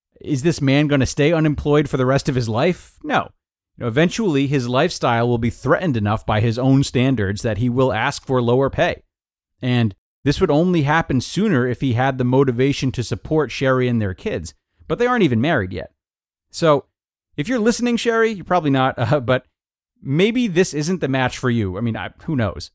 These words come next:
That isn't impossible. But to jump to such a conclusion so quickly, especially about someone who has otherwise treated you very well, is extremely risky business. Uh, start by trying to help him, encourage him,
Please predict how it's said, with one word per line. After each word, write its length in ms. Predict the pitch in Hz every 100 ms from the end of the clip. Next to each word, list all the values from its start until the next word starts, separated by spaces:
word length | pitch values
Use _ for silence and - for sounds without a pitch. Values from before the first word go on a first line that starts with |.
| _ _
That 180 | - 180
isn't 200 | 170 156
impossible. 640 | 117 101 143 131 - 95 _ _ _ _ _ _ -
But 140 | -
to 100 | 160
jump 480 | 127 110 123 180 -
to 140 | 180
such 320 | 120 - 147 170
a 60 |
conclusion 640 | - 139 - 135 131 123 113
so 420 | - - 156 170
quickly, 440 | - 120 - 92 _ _ _
especially 680 | - - - 180 - 190 170
about 320 | 160 131 131 123
someone 300 | 139 135 113
who 140 | 131
has 180 | 123 131
otherwise 500 | 180 220 160 135 131
treated 260 | - 147
you 140 | 135 127
very 220 | 127 113
well, 360 | 110 113 95 - _ _ _ -
is 160 | 113
extremely 800 | 120 - - 131 151 156 151 139
risky 340 | 123 120 -
business. 540 | 101 101 95 65 - - _ _ _ _ _ -
Uh, 160 | 104 -
start 320 | - - 220
by 120 | 262
trying 300 | 247 233 233
to 60 | 214
help 240 | 160 160
him, 180 | 104 - _ _ _ -
encourage 640 | 143 143 - 180 180 120
him, 260 | 95 80